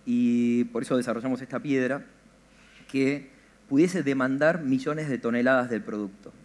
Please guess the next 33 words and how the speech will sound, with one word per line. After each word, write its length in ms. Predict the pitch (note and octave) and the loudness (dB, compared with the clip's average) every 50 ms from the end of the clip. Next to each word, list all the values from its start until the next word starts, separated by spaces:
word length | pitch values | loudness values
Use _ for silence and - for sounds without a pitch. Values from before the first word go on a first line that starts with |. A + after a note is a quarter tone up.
| - - | -16 -10
para 160 | - G#2+ A2+ G#2+ | -6 -4 -4 -4
que 80 | A#2 | -4
no 40 | C3+ | -4
se 120 | C#3+ D3+ | -4 -4
transformase 420 | B2 A#2+ A2+ - A#2+ A#2 B2+ C3 C3 | -4 -4 -4 -4 -2 -4 -4 -4 -4
en 60 | C3 | -4
una 80 | A#2 A#2 | -6 -6
solución 340 | - A2 A2 - - B2 | -6 -8 -8 -6 -4 0
de 80 | B2 B2+ | 0 2
nicho, 300 | B2+ C3+ C#3 D3 D#3 D3 | 2 2 0 0 -4 -6
de 260 | - A#2 G2+ A2+ A#2+ | -6 -6 -4 -2 0
nicho, 240 | C3+ C#3+ C#3+ E3 D#3+ | 0 0 0 -2 -6
sino 180 | - A#2 A2 A#2 | -6 -4 -2 -2
en 60 | B2+ | 0
una 80 | B2 | -2
solución 560 | A#2 - G#2 G#2+ - - - A#2 A#2+ B2+ B2+ - | -2 -4 -6 -10 -8 -6 -4 -4 -4 -2 -4 -6
de 60 | G#2 | -8
escala, 480 | - - - B2+ B2+ B2+ C3 C#3 D3 - - - - - - - - | -10 -6 -2 0 2 2 2 0 -4 -6 -12 -20 -20 -20 -20 -12 -8
que 80 | - | -6
aparte 360 | A2 - - A#2+ B2 - C3+ | -4 -2 -2 -2 -2 -2 -4
pudiese 340 | A#2+ G#2 A2 G#2+ A2 - A#2+ | -4 -4 -4 -4 -4 -4 -4
replicarse 640 | G#2+ A2+ A2+ G#2 - A#2+ G#2+ - B2 A#2+ - B2 A2+ | -4 -4 -2 -2 -2 -2 0 0 0 0 0 -2 -2
globalmente 640 | A#2 A2+ A#2 A#2+ A2+ A#2+ B2 B2 B2+ B2 C3+ A#2+ | 0 2 2 2 2 2 0 0 0 -2 -2 -2
en 100 | A2 G#2+ | -2 -2
todos 140 | - B2+ A#2+ | -4 -4 -4
los 80 | A#2+ A2 | -4 -2
municipios 500 | A2+ A2 A2 A2 - A#2+ A2+ C3 A#2 A2+ | -2 -2 -2 -2 -4 -4 -4 -6 -6 -6
o 40 | F#2+ | -6
todas 120 | A2 A2 | -4 -4
las 100 | A2 G#2 | -4 -4
ciudades 220 | - A2 A2 G#2+ G#2+ | -4 -4 -6 -4 -4
del 120 | G#2 G2+ | -4 -4
mundo. 360 | G2+ F#2+ F#2 F2+ F2 F2 F#2+ | -4 -4 -4 -6 -8 -10 -10